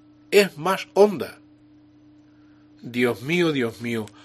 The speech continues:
¿por qué me has abandonado? El Hijo, el que vive en la intimidad trinitaria, que ahora,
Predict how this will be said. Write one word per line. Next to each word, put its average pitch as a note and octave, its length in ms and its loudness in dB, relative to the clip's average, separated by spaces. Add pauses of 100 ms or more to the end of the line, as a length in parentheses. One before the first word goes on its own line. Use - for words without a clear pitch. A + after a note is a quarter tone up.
(120)
¿por D3+ 300 6
qué G3+ 160 6
me G3 100 0
has D3+ 160 0
abandonado? A2 720 -4 (1600)
El C3 220 -2
Hijo, - 380 -4 (1400)
el B2 280 0
que C#3 120 4
vive G3+ 480 0
en C3 120 -2
la B2+ 100 -2
intimidad B2 600 0
trinitaria, E3+ 840 -4
que D3+ 140 6
ahora, A3+ 520 4